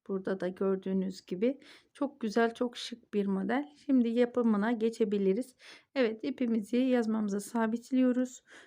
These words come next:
Bir zincir çektik. Buraya bir tane örümcek yapıyoruz. Bir, iki mil başı alıyoruz.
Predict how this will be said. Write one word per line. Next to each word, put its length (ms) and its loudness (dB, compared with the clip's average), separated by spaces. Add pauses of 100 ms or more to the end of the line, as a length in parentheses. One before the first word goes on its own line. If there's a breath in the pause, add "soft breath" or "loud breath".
(140 loud breath)
Bir 100 -2
zincir 420 0
çektik. 800 -4 (560 soft breath)
Buraya 380 4
bir 180 0
tane 480 0 (180)
örümcek 540 2
yapıyoruz. 760 -4 (3750)
Bir, 420 0
iki 400 -2 (140)
mil 200 4
başı 280 2
alıyoruz. 600 2